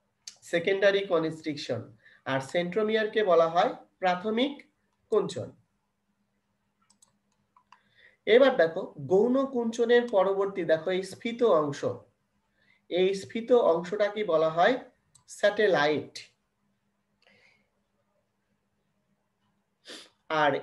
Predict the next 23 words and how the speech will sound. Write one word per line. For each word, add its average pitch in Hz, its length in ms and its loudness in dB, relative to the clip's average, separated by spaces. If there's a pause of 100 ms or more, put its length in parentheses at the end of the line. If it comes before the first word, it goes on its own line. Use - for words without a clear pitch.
(140)
এই 214 80 4 (140)
স্যাটেলাইট 233 680 6 (640)
থেকেই 220 360 2
কিন্তু 226 260 -2 (240)
নিউক্লিওলাস 190 720 0 (120)
তৈরি 151 280 -6
হয়। 117 140 -6 (100)
যে 185 160 -4
কোনো 240 160 -4 (140)
একটা - 240 -12 (600)
ক্রোমোজোমের 180 600 -2 (100)
স্যাটেলাইট 165 480 -2 (100)
থেকে 196 160 -4 (140)
নিউক্লিওলাস 170 540 -4 (120)
তৈরি 147 260 -4
হয়। 196 160 -4 (360)
ওই 165 160 -4
ক্রোমোজোমকে 180 580 -6
আমরা 190 200 -2
কি 208 60 -6 (100)
বলি? 208 160 -4 (460)
স্যাট 226 200 -4 (100)
ক্রোমোজোম। 117 400 -8